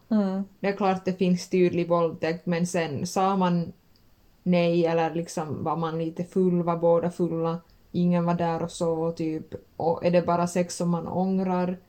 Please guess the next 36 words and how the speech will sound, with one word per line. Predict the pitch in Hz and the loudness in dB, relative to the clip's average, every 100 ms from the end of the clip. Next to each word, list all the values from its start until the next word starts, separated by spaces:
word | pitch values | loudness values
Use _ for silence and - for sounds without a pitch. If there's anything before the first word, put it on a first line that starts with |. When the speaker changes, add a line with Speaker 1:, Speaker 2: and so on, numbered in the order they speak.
| _ _ _ | _ _ _
Speaker 1:
Ja. | - 196 175 180 196 _ _ _ _ _ _ - - _ _ - | 2 4 4 2 -2 _ _ _ _ _ _ -20 -20 _ _ -4
Speaker 2:
Att, | 180 - - | -2 -2 -6
Speaker 1:
Må- | 185 - | -12 -6
Speaker 2:
ja. | 180 175 165 170 - - | 0 0 0 -6 -10 -6
Speaker 1:
Jo, | 196 190 180 185 | 2 4 4 4
många | 196 196 196 | 2 4 4
gånger | 185 185 185 | 2 2 2
är | 185 | 2
det | 175 | 2
ju | 180 | 2
att | 180 - - _ _ _ - | 0 -6 -20 _ _ _ -6
i | - - | 0 4
efterhand | 208 - 190 170 165 | 4 2 -2 0 2
ångrar | 175 185 175 | 2 2 0
man | 165 165 175 | 0 -2 0
det. | 180 175 _ _ _ _ _ - | -2 -4 _ _ _ _ _ -4
Och | 190 | 2
då | 190 | 4
är | 190 | 4
det | 180 | 2
ju | 180 | 0
inte | 180 175 | 0 4
våldtäkt | 180 175 175 170 | 4 6 0 -2
nå | 185 | 0
mera, | 185 170 165 | 2 2 2
men | 170 165 170 | 0 -2 2
det | 170 | 2
är | |
ju | 170 | 0
kanske | 165 175 175 | -2 -2 0
där | 180 175 | 2 2
blir | 170 175 170 | 2 0 -2
det | 165 | -4
som | - 170 | -4 -2
att... | 170 - - _ _ _ _ _ _ _ _ | -4 -8 -20 _ _ _ _ _ _ _ _
Ja. | - - | -8 -6